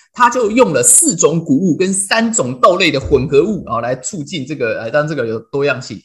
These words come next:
那美国有一位全职妈妈是发现花椰菜的饼皮披萨，她弄出一个这种食谱啊，然后开始创业啊，创了一个这个，这个，这个，这个公司哈，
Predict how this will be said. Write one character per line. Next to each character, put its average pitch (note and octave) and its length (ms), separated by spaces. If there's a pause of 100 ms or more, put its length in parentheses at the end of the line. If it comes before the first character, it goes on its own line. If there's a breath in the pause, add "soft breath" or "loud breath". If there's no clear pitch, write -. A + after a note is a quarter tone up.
(420 soft breath)
那 A3+ 220
美 D#3 200
国 F#3 220
有 A3+ 120
一 A#2+ 80
位 B2+ 200
全 D#3+ 200
职 C#3+ 160
妈 D#3+ 160
妈 D#3+ 200
是 D#3+ 100
发 D3+ 200
现 D3+ 180
花 A3+ 360
椰 D3 300
菜 - 180
的 C#3+ 120 (120)
饼 A#2 240
皮 C#3+ 220
披 G3+ 220
萨， - 200 (140)
她 F3+ 80
弄 G3 180
出 F3+ 80
一 F3+ 80
个 D3+ 100
这 D#3+ 100
种 E3 120
食 - 260
谱 C3 300
啊， G2+ 160 (280)
然 C3 120
后 D#3 60
开 F#3 80
始 C3 80
创 D#3+ 260
业 E3 160 (720)
啊， A2+ 120
创 E3+ 200
了 D3+ 100
一 D#3 40
个 D#3 140
这 D#3 120
个， B2+ 200
这 - 80
个， B2 140
这 A2+ 100
个， A#2 140
这 B2+ 100
个 B2 80
公 D#3 160
司 D3 240
哈， A2 240